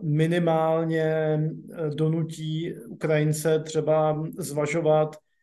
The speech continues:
kolik prostředků protivzdušné obrany, a oni jich samozřejmě mají omezený počet, tak kolik jich dají na frontu a kolik jich dají na obranu měst, jo. To je prostě věčné dilema, eh, každé armády. Žádná armáda nemá všeho dost,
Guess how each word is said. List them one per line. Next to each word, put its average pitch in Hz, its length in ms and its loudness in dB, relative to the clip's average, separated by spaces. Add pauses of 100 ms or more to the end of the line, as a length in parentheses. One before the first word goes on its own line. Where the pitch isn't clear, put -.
(500)
kolik 170 360 2
prostředků 165 540 -4
protivzdušné 156 680 -2
obrany, 147 480 2
a 165 100 -4
oni 156 180 0
jich 151 160 -6
samozřejmě 156 320 -2
mají 151 260 2
omezený 156 400 0
počet, 151 520 -2 (340)
tak 147 160 -4
kolik 151 300 0
jich 151 140 0
dají 160 180 2
na 156 120 2
frontu 156 420 -2
a 151 80 2
kolik 147 280 -2
jich 147 140 -4
dají 147 300 2
na 147 380 -2 (100)
obranu 147 600 2
měst, 131 560 -4
jo. - 100 -10 (540)
To 151 100 2
je 156 320 4 (220)
prostě 175 260 -2
věčné 165 460 2
dilema, 160 840 2 (280)
eh, 156 280 0
každé 165 380 2
armády. 143 540 0
Žádná 151 360 0
armáda 151 340 2
nemá 147 240 -2
všeho 147 280 -2
dost, 147 380 0